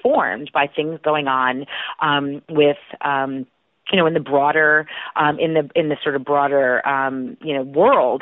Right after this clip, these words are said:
and the fact that we had the government shutdown, there was, um, also the, the issues that were going on with,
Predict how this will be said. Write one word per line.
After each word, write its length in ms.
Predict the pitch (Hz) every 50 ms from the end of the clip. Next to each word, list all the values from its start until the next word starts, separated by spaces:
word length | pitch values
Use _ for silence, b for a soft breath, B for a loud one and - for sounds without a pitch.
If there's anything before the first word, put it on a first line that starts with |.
| 127 -
and 180 | - 156 156 151
the 80 | 156 - -
fact 300 | 175 165 160 165 - -
that 240 | 170 156 147 143 - - 139
we 80 | 143 139
had 240 | - 175 175 175
the 80 | 180 185
government 400 | 185 175 151 160 156 147 147 143
shutdown, 720 | - - 156 135 135 - 151 143 135 135 131 131 127 127 131 B B B B B B _
there 160 | 160 160 151 147
was, 460 | 147 160 170 170 175 175 170 160 - - -
um, 480 | - 156 151 151 143 143 139 143 143 - -
also 400 | 160 160 156 - - 160 147 147
the, 160 | 139 147 - - 147
the 160 | 147 147 143
issues 280 | 165 165 - - 151 139
that 160 | 160 139 131 -
were 60 | 143
going 240 | 147 147 147 143 139
on 180 | 139 139 143
with, 160 | 143 143 135